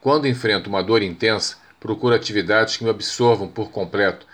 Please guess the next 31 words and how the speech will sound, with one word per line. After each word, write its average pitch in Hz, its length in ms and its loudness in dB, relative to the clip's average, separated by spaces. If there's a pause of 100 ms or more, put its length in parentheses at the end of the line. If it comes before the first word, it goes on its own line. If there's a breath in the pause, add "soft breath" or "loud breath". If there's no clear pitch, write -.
(100)
seja 104 380 0
mental 117 560 2
ou 113 80 0
fisicamente. 92 800 -6 (120)
Eu 123 400 4 (380)
tenho 107 180 -4
entendido 98 600 -2 (260 loud breath)
que - 80 -6
a 107 60 2
distração 120 560 0
consciente 107 640 -2 (240 soft breath)
e 110 80 2
a 110 60 4
disciplina 107 680 -2
em 113 100 -2
atividades 104 720 0 (280 soft breath)
podem 113 260 2
ser 113 160 -2
instrumentos 98 480 -4
benéficos 101 540 -2
no 107 120 -8
combate 85 420 -6
à 85 40 -4
dor." 92 300 -2 (520 loud breath)
Citado 107 560 0
em 82 160 -4 (120)
O 120 100 -4
Presente 120 640 0
que 120 140 -8
Ninguém 98 320 -4
Quer, 87 340 -2